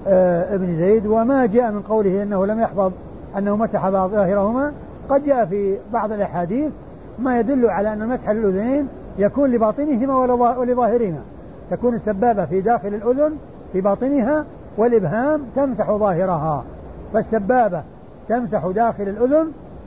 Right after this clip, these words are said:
والإبهام تمسح ظاهر الأذن، وقد جاء بذلك الحديث عن رسول الله صلى الله عليه وسلم.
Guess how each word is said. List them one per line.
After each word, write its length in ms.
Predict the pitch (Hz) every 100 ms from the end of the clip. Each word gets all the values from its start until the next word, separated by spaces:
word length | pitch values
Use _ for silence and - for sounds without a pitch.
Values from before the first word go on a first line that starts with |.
| -
والإبهام 800 | 208 254 247 220 170 214 254 302 285 - - -
تمسح 380 | 262 254 226 175
ظاهر 580 | 202 220 180 202 196 196
الأذن، 420 | 226 262 311 302 - - 240
وقد 300 | 247 233 175
جاء 160 | 240
بذلك 320 | 214 214 208 196
الحديث 440 | - 190 208 196 - - - -
عن 160 | 170 220
رسول 300 | 202 220 202
الله 220 | 196 185
صلى 120 | 185
الله 160 | 180 170
عليه 120 | 226
وسلم. 200 | 269 311